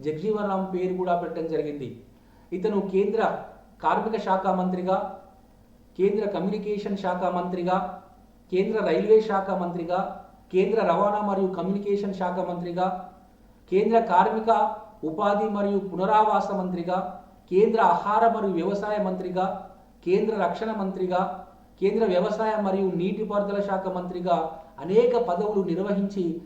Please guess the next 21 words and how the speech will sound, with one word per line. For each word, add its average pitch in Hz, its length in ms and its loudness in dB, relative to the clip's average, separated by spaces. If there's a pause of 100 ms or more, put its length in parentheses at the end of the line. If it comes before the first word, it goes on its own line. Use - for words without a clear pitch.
(200)
ప్రతి 196 240 -2
పదవిలో 214 720 2 (280)
తనదైన 226 420 0
ఒక 214 300 -4
ప్రత్యేకమైనటువంటి 202 1000 -2
ముద్ర 180 260 -6
వేయడం 180 360 -4
జరిగింది. 165 320 -4
ముఖ్యంగా, 185 880 0 (920)
ఆ, 175 260 -2 (380)
ఆ, 156 200 -14 (1120)
ఉపాధి 233 520 4 (300)
కల్పించడంలో 202 680 -2
కార్మిక 220 440 0
శాఖ 196 280 -2
మంత్రిగా 190 460 0
ఉన్నప్పుడు 185 360 -2
కార్మికుల 208 540 0
కోసం, 190 580 -6 (540)
తర్వాత, 175 640 0 (280)
ఆ, 160 300 -4